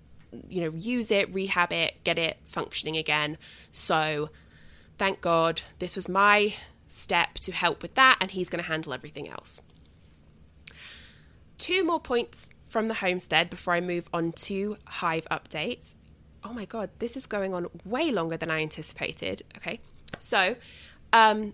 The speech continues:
real quick then, we have new babies here on the homestead. I forgot to mention my husband hatched another litter of healthy baby carpet pythons in June.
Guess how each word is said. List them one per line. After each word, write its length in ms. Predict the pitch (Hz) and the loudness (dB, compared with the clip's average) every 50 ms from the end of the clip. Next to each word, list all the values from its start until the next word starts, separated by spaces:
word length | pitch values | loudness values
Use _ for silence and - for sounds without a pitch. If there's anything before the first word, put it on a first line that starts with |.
| - - | -8 -4
real 280 | 185 208 240 262 285 | 0 2 4 4 4
quick 340 | 269 - - - - - - - | 4 2 0 -2 -2 -2 -4 -2
then, 300 | 180 170 165 214 240 - - | 0 2 2 0 -2 -4 -2
we 140 | 180 208 208 | -2 -2 0
have 200 | 202 185 - - | 0 -2 -2 -2
new 220 | 180 185 208 262 | -2 0 0 4
babies 420 | - 214 185 180 196 196 190 - | 4 4 4 4 2 -2 -6 -6
here 160 | - 175 165 165 | -4 -2 -2 -2
on 80 | 180 | 0
the 100 | 220 254 | -2 -2
homestead. 600 | 226 175 165 165 165 - - 156 143 147 220 - - - - - - - - | -2 0 0 -2 -2 -4 -2 -2 0 -2 -2 -4 -10 -20 -20 -20 -8 -2 0
I 60 | 196 | 0
forgot 420 | - - - 196 - 208 - - - | 0 -2 -6 -2 0 0 0 0 -2
to 100 | - 294 | -2 0
mention 440 | 233 190 190 - - - 190 202 | 0 0 0 0 0 0 0 0
my 100 | 190 170 | -2 -2
husband 400 | 170 - - 190 190 - 247 247 | -2 0 0 0 0 0 -2 -2
hatched 480 | - - - 175 180 - - - - - | 0 2 4 4 4 2 0 -6 -6 -4
another 360 | - 180 175 180 185 202 262 262 | -2 -2 0 0 0 0 0 0
litter 320 | 226 190 - - - 214 | 0 0 -2 0 -2 0
of 160 | - - - | 0 0 -2
healthy 340 | - - 165 170 170 - 240 | -2 0 0 0 0 -2 -2
baby 300 | 220 214 208 226 240 240 | 0 0 0 0 -2 -4
carpet 380 | - - 196 180 180 - - - | -4 0 0 0 0 0 -6 -2
pythons 380 | - 175 180 - - 214 - - | -2 -2 0 0 -4 -6 -4 -2
in 180 | 233 254 269 254 | -2 -2 0 0
June. 500 | - - 170 160 151 135 139 214 311 | 0 -2 0 0 -2 -2 -2 -4 -4